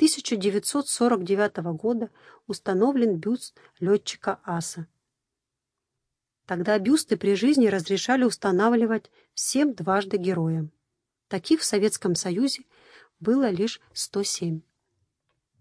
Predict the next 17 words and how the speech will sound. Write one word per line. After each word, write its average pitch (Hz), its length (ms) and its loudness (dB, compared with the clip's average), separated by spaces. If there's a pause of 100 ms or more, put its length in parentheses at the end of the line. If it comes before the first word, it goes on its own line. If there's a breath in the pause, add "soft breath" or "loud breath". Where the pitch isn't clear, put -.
(420)
Григорий 220 460 2
Речкалов 277 520 2
сам 330 300 6
присутствовал 185 680 0
на 185 160 2
этом 180 200 0
мероприятии 175 840 -2
и 190 80 -6
выступал 175 540 -2
перед 202 340 0
земляками. 175 720 -2 (1600)
После 220 280 0
войны 226 400 4 (240)
Григорий 214 380 4
Речкалов 294 560 2
командовал 196 580 0
различными 175 720 -2